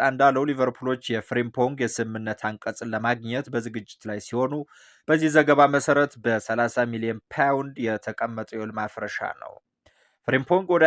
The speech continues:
አንፊልድ የመሄድ ፍላጎት ያለው ሲሆን፣ ቀዮቹ መቶ አምሳ ሚሊዮን ዩሮ ሊያወጣ በሚችል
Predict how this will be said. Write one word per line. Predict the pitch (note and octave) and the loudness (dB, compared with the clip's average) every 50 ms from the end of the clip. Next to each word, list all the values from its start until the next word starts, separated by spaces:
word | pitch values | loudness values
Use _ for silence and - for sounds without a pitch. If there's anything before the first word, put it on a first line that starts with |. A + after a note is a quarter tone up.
| D3 - - | 6 6 6
አንፊልድ | C#3 C3 B2 A#2+ - D#3 F3 D#3+ D3+ | 2 0 0 0 0 -2 -2 2 0
የመሄድ | D3 C3+ C3+ C3+ C3 A#2+ | 0 0 2 0 -2 -2
ፍላጎት | - B2+ B2 B2+ B2 A#2 A#2 A2+ - | -4 -2 2 2 2 2 0 -4 -2
ያለው | A#2+ A#2 A#2+ A#2 A#2 A#2 | -2 -2 0 0 -2 -4
ሲሆን፣ | A2+ - C#3+ D3 D#3 D#3 D3+ | -4 -2 0 0 0 0 -2
ቀዮቹ | - - C#3 B2+ B2+ B2+ B2 _ - D3 C3 | -4 -4 -4 -2 -2 -4 -6 _ -6 -8 -4
መቶ | B2+ A#2+ A#2 - - B2 A2+ - - A#2 | -4 -6 -6 -2 -2 -2 -2 -2 -2 -2
አምሳ | A2+ A2 A2+ A2 - - A#2 A2+ A2 A2 G#2+ | -2 -2 -2 -6 -8 -6 -4 -4 -4 -8 -10
ሚሊዮን | A2 A#2 B2 C3 B2 A#2 A2+ A2+ G#2+ | -10 -8 -8 -6 -4 -4 -4 -4 -4
ዩሮ | A2 A2 A#2+ B2+ C3+ C#3 C#3 _ _ _ _ _ _ _ _ - | -6 -2 0 0 0 0 -4 _ _ _ _ _ _ _ _ -6
ሊያወጣ | C#3+ C#3+ C#3 C3+ C3 B2 - - B2+ A#2+ | 0 2 4 4 4 2 2 2 2 2
በሚችል | A2+ A2+ G#2+ A2 G#2+ G2+ - - C3+ C3 C3 | 2 0 -4 -4 -6 -8 -6 -2 -2 -2 -2